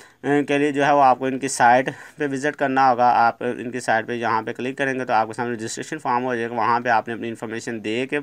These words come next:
आपने यहाँ पे रजिस्टर हो जाना है। अगर आप यहाँ से ऑनलाइन रजिस्टर नहीं करना चाहते तो आप ऑफलाइन भी रजिस्टर करवा सकते, जो इनके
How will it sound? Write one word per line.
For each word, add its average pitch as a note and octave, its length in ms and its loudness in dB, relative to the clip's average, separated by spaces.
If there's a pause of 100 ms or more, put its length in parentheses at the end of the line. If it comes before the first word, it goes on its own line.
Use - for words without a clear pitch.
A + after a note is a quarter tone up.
(540)
आपने B2 240 2
यहाँ A#2+ 200 0
पे B2 80 -2
रजिस्टर A2+ 380 -4
हो C#3+ 220 -2
जाना C3 240 2
है। A2 80 4
अगर B2 140 2
आप A#2+ 240 4 (100)
यहाँ A#2+ 360 0
से C3 120 -4
ऑनलाइन B2+ 360 2
रजिस्टर C3+ 300 -6
नहीं C3 200 -4
करना C3 220 -2
चाहते B2 240 -4
तो A#2 80 -2
आप A2+ 240 2
ऑफलाइन A2+ 340 -4
भी B2+ 120 -4
रजिस्टर A#2 420 -8
करवा A#2 300 0
सकते, C3+ 180 -4
जो A#2 180 -4
इनके A#2+ 300 -4